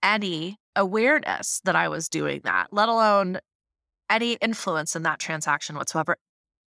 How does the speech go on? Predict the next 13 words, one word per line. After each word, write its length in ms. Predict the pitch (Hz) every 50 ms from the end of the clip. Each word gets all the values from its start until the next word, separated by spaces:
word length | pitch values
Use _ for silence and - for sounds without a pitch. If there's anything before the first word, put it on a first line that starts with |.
| _ _ -
And 120 | 220 214
they 120 | 226 226
sure 280 | 214 - - - 240 240
as 80 | 240 233
shit 380 | - - - - 247 247 -
wouldn't 220 | 208 214 196 185 185
have 200 | 175 156 - -
gotten 340 | - 165 180 214 - 165
anything 360 | 143 - - 151 - 139 139 135
out 100 | 123 113
of 60 | -
that 160 | - - -
transaction. 800 | - - - - - - - - - - - - - - 170 -